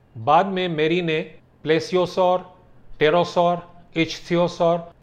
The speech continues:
और सैकड़ों अन्य जीवाश्मों की खोज की,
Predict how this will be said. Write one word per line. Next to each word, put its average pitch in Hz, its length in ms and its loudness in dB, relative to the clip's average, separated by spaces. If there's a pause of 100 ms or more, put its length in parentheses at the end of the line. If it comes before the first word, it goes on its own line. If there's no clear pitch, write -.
(120)
और 165 220 4
सैकड़ों 220 520 -4
अन्य 170 420 -4
जीवाश्मों 139 580 -2
की 139 140 -6
खोज 143 320 -4
की, 156 260 -6